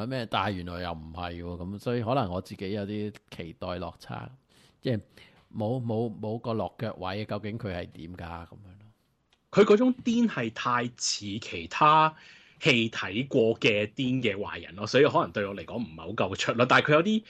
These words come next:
Speaker 2: 佢啲對白好正嘅，即係，呃，最尾嗰度咩，你，do we have to，咩，build make it epic 啊？嗰啲咩 lady，lady and gentlemen 啊，嗰啲即係你要睇英-，你要聽英文你先聽得明佢嗰啲少少幽默，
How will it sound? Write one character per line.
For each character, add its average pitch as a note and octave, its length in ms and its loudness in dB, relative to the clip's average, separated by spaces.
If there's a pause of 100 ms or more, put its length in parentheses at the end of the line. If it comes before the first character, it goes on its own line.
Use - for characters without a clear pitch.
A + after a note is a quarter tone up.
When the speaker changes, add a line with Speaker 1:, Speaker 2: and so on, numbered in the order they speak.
(680)
Speaker 2:
佢 D#3 140 2
啲 - 80 4
對 C#3 180 6
白 G#2+ 140 -2
好 A2+ 160 -6
正 A#2+ 160 2
嘅， G2+ 520 -6
即 C3+ 120 -2
係， A2 280 2
呃， F2+ 160 -10
最 A#2+ 180 -2
尾 C3+ 140 2
嗰 C3 120 2
度 G#2+ 160 -4
咩， G#2+ 340 0
你， G#2 240 0
do G#2+ 140 -4
we A#2 100 6
have A#2+ 320 0
to， F#2 160 -8 (120)
咩， A#2+ 240 4
build B2+ 300 2
make A#2+ 220 0
it - 80 -6
epic G2+ 400 -6
啊？ F#2+ 420 -6 (320)
嗰 A#2+ 120 4
啲 - 20 2
咩 C3+ 180 6
lady，lady F3+ 960 4
and B2+ 200 0
gentlemen B2+ 680 0
啊， A2 180 4
嗰 A#2 100 2
啲 F#3 40 6
即 G#3+ 100 4
係 G3+ 60 4 (100)
你 D3+ 60 4
要 D3+ 80 2
睇 D3+ 320 -6
英-， G3 180 0
你 C#3+ 100 2
要 F3+ 40 2
聽 G#3+ 240 0
英 G#3+ 220 4
文 D3 140 0
你 D3 100 4
先 E3+ 120 -4
聽 E3+ 220 0
得 F3+ 80 -4
明 C#3+ 240 -6
佢 A2 140 -2
嗰 B2+ 80 2
啲 D3+ 100 0
少 A#2 160 -4
少 B2 220 0
幽 C#3 180 4
默， C#3 160 0